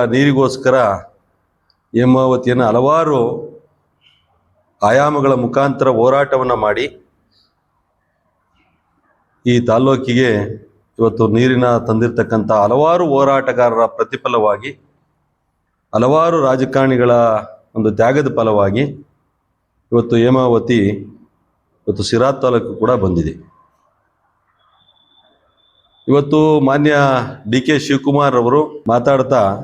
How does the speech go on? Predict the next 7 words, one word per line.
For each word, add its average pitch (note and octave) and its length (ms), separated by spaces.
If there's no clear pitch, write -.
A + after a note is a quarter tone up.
ಇವತ್ತು C3 240
ಕೃಷ್ಣಾ C3+ 400
ಬೇಸಿನ್‌ಗೆ D3 840
ನೀರನ್ನು D#3 340
ಕೂಡ D3 180
ಹರಿಸ್ತಾ C#3 500
ಇದ್ದಾರೆ, C#3 600